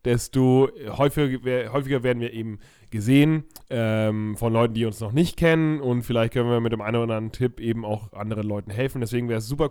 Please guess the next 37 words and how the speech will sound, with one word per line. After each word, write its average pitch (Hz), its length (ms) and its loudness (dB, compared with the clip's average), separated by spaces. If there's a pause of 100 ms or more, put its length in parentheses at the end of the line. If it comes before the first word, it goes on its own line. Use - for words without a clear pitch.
cool, 156 280 6 (380)
wenn 117 220 0
wir 113 120 2
da 107 200 -2
irgendwie 104 420 -6 (340)
Hilfe 160 460 4
von 120 300 -6 (480)
euch 131 240 -2
bekommen 127 320 -2
oder 107 120 -2
von 104 160 -6
dir 117 140 0
bekommen, 107 300 -4
lieber 104 200 -4
Zuhörer, 113 680 0 (420)
irgendwie 110 520 2
einfach 135 480 2
Bewertungen 123 560 0
da 110 140 0
lassen. 110 500 -4
Das 101 220 -8
wäre 98 220 -4
eine 95 300 -8
Riesenhilfe 131 760 -2
und 107 200 -6
wir 98 160 -8
wären 101 220 -8
dir 90 200 -8
für - 140 -20
immer 104 480 -8 (240)
zu - 100 -18
Dank 87 280 -12
verpflichtet. - 580 -16 (140)
Das 98 180 -12
wäre 101 100 -6
richtig 104 200 -10
toll. 76 220 -16